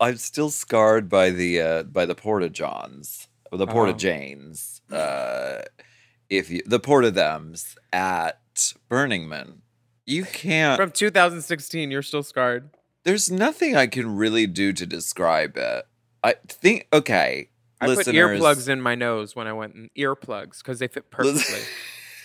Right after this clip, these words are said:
Speaker 1: 'Cause they're bigger than nose plugs. <laughs> You need
Speaker 2: Mm-hmm.
Speaker 1: the extra size.
Speaker 2: Honey.
Speaker 1: 'Cause of the stitch. If,
Speaker 2: <laughs> The stitch.
Speaker 1: imagine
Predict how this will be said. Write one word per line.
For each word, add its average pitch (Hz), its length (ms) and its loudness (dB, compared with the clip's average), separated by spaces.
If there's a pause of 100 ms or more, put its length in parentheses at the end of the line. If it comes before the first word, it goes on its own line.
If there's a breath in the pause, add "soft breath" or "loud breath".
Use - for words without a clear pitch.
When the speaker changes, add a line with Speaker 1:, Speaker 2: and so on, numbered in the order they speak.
(260 loud breath)
Speaker 1:
'Cause - 220 0
they're 110 140 0
bigger 127 340 -2
than 127 180 -4
nose 92 320 -6
plugs. 113 880 -8
<laughs> 117 40 -20
You 131 100 -2
need 117 140 -8
Speaker 2:
Mm-hmm. 104 80 -10
Speaker 1:
the 101 120 -4
extra - 380 -12
size. 78 640 -8
Speaker 2:
Honey. 117 380 -8 (320 loud breath)
Speaker 1:
'Cause 107 180 0
of 92 140 -8
the 82 80 -12
stitch. - 360 -6 (460 loud breath)
If, 170 220 4
Speaker 2:
<laughs> - 0 -
The - 80 -20 (100)
stitch. 170 180 4
Speaker 1:
imagine 180 960 4